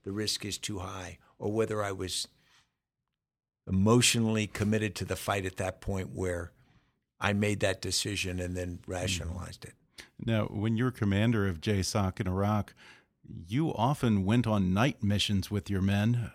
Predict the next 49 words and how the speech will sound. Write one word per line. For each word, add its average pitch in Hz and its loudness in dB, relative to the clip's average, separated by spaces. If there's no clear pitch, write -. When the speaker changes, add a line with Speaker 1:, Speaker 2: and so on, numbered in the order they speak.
Speaker 2:
Uh, 92 -2
looking 113 2
back, 117 2
do 110 0
you 98 2
think 123 -2
you 117 -2
would 113 0
have 95 -2
done 117 4
that 113 4
again, 143 2
or? 98 0
Speaker 1:
No, 156 8
you 123 8
have 127 6
to 107 -8
do 92 -10
that. 82 -12
Speaker 2:
You 101 2
have 98 4
Speaker 1:
Um, 95 -6
Speaker 2:
to. 80 -6
Speaker 1:
you 143 8
have 160 8
to 143 4
do 127 6
that 110 4
because 95 -2
you 101 -2
have 107 -2
to 90 -6
find 131 4
out 123 4
what 117 0
they're 107 0
doing. 98 -2
You 113 2
have 123 -2
to 113 2
understand 107 0
the 98 -4
conditions 101 -2
under 101 -4
it. 123 -8
It 131 -10
was 120 -2
hard. - -4
Speaker 2:
Okay. - -8